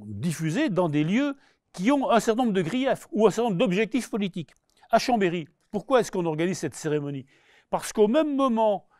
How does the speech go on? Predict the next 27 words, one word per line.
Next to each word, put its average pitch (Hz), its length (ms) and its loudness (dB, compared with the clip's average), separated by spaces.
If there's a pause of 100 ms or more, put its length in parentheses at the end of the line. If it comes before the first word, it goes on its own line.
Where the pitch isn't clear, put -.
(160)
les 160 80 -2
ducs 220 220 2
de 208 100 2
Savoie 190 480 4
veulent 156 180 -4
privilégier 196 640 0
l'université 147 380 -4
de - 80 -12
Turin 175 320 -6 (720)
et 233 340 4 (140)
interdisent 233 640 4
en 151 100 4
fait 190 360 2 (260)
aux, 202 120 4 (100)
aux, 190 380 2
aux 139 120 -4
Savoyards 214 840 4 (400)
les, 190 440 4
d'entrer 220 760 4 (120)
dans 175 420 4
la, 135 300 2
la, 123 160 -4
les, 131 340 -6
les, 123 180 -8
les 127 240 -4
autorités, 175 520 4
les, 117 140 0